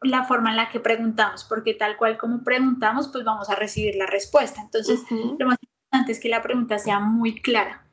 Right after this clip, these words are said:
Speaker 1: muy clara y
Speaker 2: Ujú.
Speaker 1: muy específica para que así también recibas esa respuesta.
Speaker 2: Ok.
Speaker 1: Porque es otra razón por las que a veces no recibimos bien las, las respuestas y es porque hacemos preguntas muy, como muy cerradas, como muy,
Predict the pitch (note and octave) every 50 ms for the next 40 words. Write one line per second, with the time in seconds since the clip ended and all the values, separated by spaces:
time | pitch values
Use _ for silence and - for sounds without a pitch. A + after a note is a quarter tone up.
0 | _ _ - A#3+ B3 B3 A#3 - - B3 B3 B3 C#4+ - - C4+ B3+ B3 A#3+ A#3
1 | A3+ G#3+ G#3+ G#3+ _ _ _ _ _ _ _ _ _ _ _ _ _ - - -
2 | - - - - - - _ - - C4 C4+ B3+ B3+ - B3 A#3+ A#3 - A3+ A3
3 | - G#3+ A3 A3+ A3+ A3 G#3+ A3 G#3 - - G#3 G3+ G3 G3 G3 G3 - - -
4 | F#3+ F#3+ - - D4 C#4+ B3 - - - - - - _ _ _ _ _ _ _
5 | _ - - B3+ A#3 A3+ A3 G#3+ G#3+ G#3+ - - A3+ A3 C4 C4 C4 B3 - _
6 | _ _ - B3 A#3 A#3+ A#3+ A#3 B3 B3+ C4+ D4 C#4+ C4+ C4+ B3 A#3+ B3 B3+ C4
7 | - C#4 C4+ C4+ B3+ - G#3 G#3 A3 A3+ G#3+ G#3 G#3 G#3 - - A#3+ A3+ G#3+ G#3
8 | G3+ G3+ G3+ A3 A#3 A3+ A3 G#3+ G#3 G3+ G3+ G#3+ G#3+ - - - - - - A#3
9 | A#3+ A#3+ A#3+ A#3+ C4+ C4+ C4+ - C4+ C4 B3+ - B3 C4 C4+ C4+ B3 A#3 - -
10 | - A3 A3+ - - A#3+ A#3 A#3 A#3+ A3 G#3+ G3 - - - A3+ A#3+ A#3 A3 G#3
11 | - F#3+ F#3+ G3+ G#3+ G#3+ G#3+ - G#3 G#3 G#3 G3+ G3+ G3+ _ _ _ _ _ -
12 | - - - B3+ C4 C4 B3 B3 A#3+ A#3+ A3+ - - A3 G#3 G#3+ G#3+ G#3+ G#3+ A#3
13 | E4 - - - - C4 A#3+ A#3 A3+ A3 A3 A3 G#3+ G#3 G#3 G#3 G#3 G#3 G#3 G#3
14 | - _